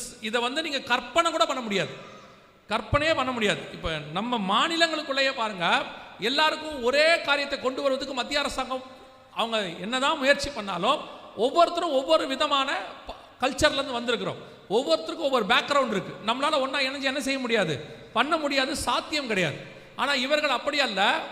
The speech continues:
ஒரே யோசனை உள்ளவர்கள். இருபத்தெட்டு நாடு, இருபத்தெட்டு கல்ச்சர், இருபத்தெட்டு பாரம்பரியம்,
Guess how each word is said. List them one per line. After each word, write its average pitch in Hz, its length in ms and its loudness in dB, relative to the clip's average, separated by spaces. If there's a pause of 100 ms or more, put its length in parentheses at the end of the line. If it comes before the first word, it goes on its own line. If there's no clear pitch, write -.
(120)
ஒரே 294 320 4
யோசனை 254 440 0
உள்ளவர்கள். 170 440 -2 (360)
இருபத்தெட்டு 285 580 0
நாடு, 240 440 2 (120)
இருபத்தெட்டு 302 480 2
கல்ச்சர், 269 540 0
இருபத்தெட்டு 269 920 0
பாரம்பரியம், 294 720 2